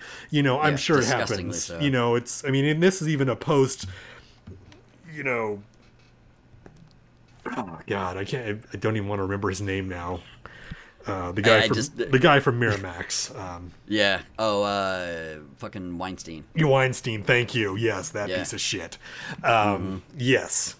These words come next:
Speaker 1: So, I mean, it, but I guarantee it still happens out there, sadly. Um, but
Speaker 2: Yeah.
Speaker 1: I mean, I guarantee it, it had to have been just a billion times worse back then. And especially,
Speaker 2: Oh,
Speaker 1: like,
Speaker 2: for
Speaker 1: she,
Speaker 2: sure.
Speaker 1: she was a supermodel at the time. So, yeah, of course
Speaker 2: Yep.
Speaker 1: people would be saying that same stuff to him.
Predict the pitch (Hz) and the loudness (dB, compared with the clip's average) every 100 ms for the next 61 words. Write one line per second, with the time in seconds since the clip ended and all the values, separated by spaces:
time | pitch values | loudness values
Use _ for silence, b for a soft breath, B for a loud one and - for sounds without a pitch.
0 | - - 117 120 131 143 B B 147 139 | -6 2 4 4 4 2 B B 4 4
1 | 143 147 127 151 110 - 147 120 110 120 | 4 2 2 0 0 0 4 4 4 0
2 | 117 107 117 110 117 101 - - 113 113 | 0 2 2 2 0 -2 -2 -4 -2 -2
3 | 95 92 - B B B - 107 95 95 | -4 -8 -10 B B B 0 2 2 2
4 | 120 131 127 123 135 139 120 143 180 165 | 4 6 6 4 4 2 2 0 -6 -6
5 | 170 175 160 185 151 131 123 120 123 - | -4 0 4 4 4 4 4 0 -2 -4
6 | B B B B 147 - 170 143 131 131 | B B B B -2 4 6 6 4 2
7 | 120 110 127 107 - 104 98 101 98 113 | 0 2 2 2 0 0 0 -2 -2 0
8 | 104 92 92 B B - 117 113 160 - | 2 -2 -10 B B -2 -2 2 2 4
9 | 135 113 - - 160 95 80 - 175 147 | 4 2 2 2 2 2 -2 0 2 4
10 | 117 - 165 139 123 120 117 117 117 120 | 2 0 2 2 2 2 2 0 0 -2
11 | 117 139 131 170 - B B 196 - 240 | -2 0 4 4 2 B B -2 4 4
12 | - 139 123 117 117 - 117 101 98 - | 4 0 2 2 0 0 0 0 -4 -4
13 | 120 104 - - 98 - - 85 82 | -2 -4 -6 -4 -6 -6 -12 -12 -14